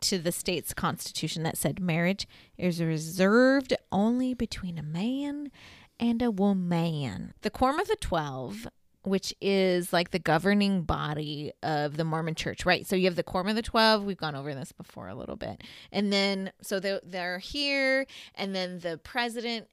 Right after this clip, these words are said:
and his two counselors are just above them. Like, they're the ultimate, right?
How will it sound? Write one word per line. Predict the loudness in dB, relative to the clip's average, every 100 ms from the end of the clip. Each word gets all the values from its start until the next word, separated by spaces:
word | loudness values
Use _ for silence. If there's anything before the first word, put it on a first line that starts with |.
| -16
and | -12 -10 -12
his | -12 -14
two | -12 -12
counselors | -12 -12 -12 -14 -14 -14
are |
just | -14 -14 -14
above | -8 -8 -8 -14 -14
them. | -14 -14 -16
Like, | -16 -14
they're | -12 -12
the | -12 -12
ultimate, | -14 -14 -20 -20 -20
right? | -16 -14 -16